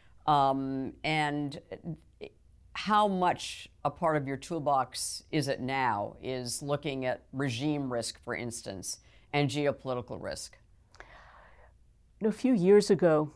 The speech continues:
Speaker 2: uh, there was a great book written, um, about black swans in the
Speaker 1: Yes.
Speaker 2: financial market.
Speaker 1: Nassim Taleb.
Speaker 2: Right? And that wonderful book suggested that black swans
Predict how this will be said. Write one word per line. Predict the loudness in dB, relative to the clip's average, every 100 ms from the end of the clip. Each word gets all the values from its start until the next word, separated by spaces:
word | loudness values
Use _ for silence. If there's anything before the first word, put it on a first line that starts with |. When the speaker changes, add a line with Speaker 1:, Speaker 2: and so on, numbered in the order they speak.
| -8 -2
Speaker 2:
uh, | 0 4
there | 4
was | 4
a | 2
great | 4 2 4
book | 2 4
written, | 2 2 -2 -2 -12 -10
um, | -4 -2 0 0
about | 0 2 0 2
black | 2 2 -2
swans | -2 0 0 -2 -4 -8 -20 -20 -20 -4
in | 4
the | 6
Speaker 1:
Yes. | 6
Speaker 2:
financial | 4 2 0 -2
market. | 0 -2 -2 -4 0
Speaker 1:
Nassim | 0 0 -2 0
Taleb. | 0 0 0 -4 -14 _ -20 -2
Speaker 2:
Right? | 2 4 2 0
And | 2 4 4 2 -2 -2
that | 0 2
wonderful | 2 2 2 0 2
book | 6 4 4 -8 -18
suggested | -8 -6 2 4 4 2 4
that | 4 2 2
black | 2 2 -2
swans | -2 0 2 2 0